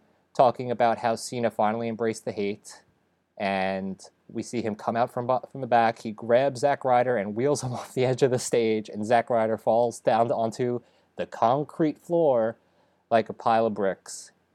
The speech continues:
And, uh, Eve comes out to major boos. Cena's there <laughs> looking like,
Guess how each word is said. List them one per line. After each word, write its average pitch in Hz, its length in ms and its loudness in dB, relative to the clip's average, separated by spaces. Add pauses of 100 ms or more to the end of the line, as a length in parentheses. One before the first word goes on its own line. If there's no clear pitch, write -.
(140)
And, 98 380 -2
uh, 92 320 0
Eve 127 360 -6
comes 135 260 -4
out 127 300 2
to 107 340 -6 (260)
major 135 480 -4
boos. 143 560 -4
Cena's 131 460 -6
there 117 220 -4
<laughs> - 40 -8
looking 123 300 -4
like, 107 420 0